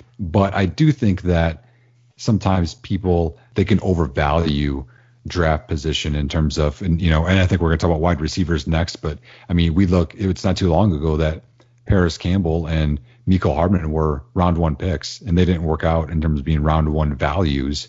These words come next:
when we look now, because A J Brown was way down, right? And so was D K Metcalf, 'cause they didn't go to great situations, and now it's different a year later. So I think it can kinda go both ways,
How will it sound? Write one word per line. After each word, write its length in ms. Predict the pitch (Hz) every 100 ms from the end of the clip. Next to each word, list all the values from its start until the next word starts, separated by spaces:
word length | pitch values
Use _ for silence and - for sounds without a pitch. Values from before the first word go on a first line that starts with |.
| -
when 120 | - 87
we 60 |
look 140 | 82 78
now, 220 | 80 90
because 360 | 78 - 78
A 120 | 71 92
J 160 | 87
Brown 480 | 76 80 92 92 85 - - -
was 160 | 90
way 200 | 87 87
down, 360 | 90 101 82 78 _ -
right? 260 | 87 87 92
And 200 | 92 80
so 120 | 101
was 120 | 85
D 160 | 78 92
K 140 | 92
Metcalf, 440 | 85 95 92 80 -
'cause 140 | 90
they 80 | 90
didn't 160 | 87
go 100 | 92
to 80 | 85
great 280 | 73 90 80
situations, 580 | 76 73 85 95 80 78
and 100 | 82
now 180 | 85 85
it's 140 | -
different 320 | - 92 85
a 40 | 78
year 120 | 78
later. 240 | 90 90
So 220 | - 85 - - -
I 80 | 104
think 180 | 123 104
it 40 |
can 60 | 92
kinda 220 | 98 87
go 140 | 95
both 320 | 78 90 90
ways, 520 | 80 76 76 92 110